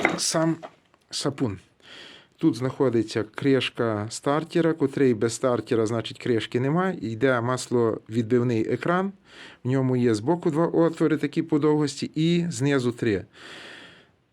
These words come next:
Як-, якщо мотор вже починає дихати, то ті отвори можна навіть і розсверлити, нічого страшного не буде. І далі йде кришка сапуна з виходом вверх. Ще одне, маховик. Коли ми знімаємо маховик,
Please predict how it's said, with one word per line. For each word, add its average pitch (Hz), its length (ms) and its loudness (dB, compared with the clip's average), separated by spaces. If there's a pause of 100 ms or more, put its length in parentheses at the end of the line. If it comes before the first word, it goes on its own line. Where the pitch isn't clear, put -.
(260)
Як-, 139 280 -4
якщо 135 320 0
мотор 147 260 0
вже 139 140 0
починає 139 520 0
дихати, 147 420 0
то 127 180 0
ті 135 360 0
отвори 127 420 0
можна 120 240 0
навіть 113 300 -2
і 123 60 0
розсверлити, 110 600 0
нічого 110 500 -2
страшного 110 520 -4
не 104 100 -4
буде. 104 260 -4
І 190 260 0
далі 143 200 0 (100)
йде 123 200 0
кришка 127 400 -2
сапуна 180 600 -2 (100)
з 113 140 -8
виходом 131 460 0
вверх. 101 380 -4 (1080)
Ще - 220 0
одне, 107 280 0
маховик. 117 760 -2
Коли 135 180 0
ми 139 140 0
знімаємо 131 560 -2
маховик, 139 480 0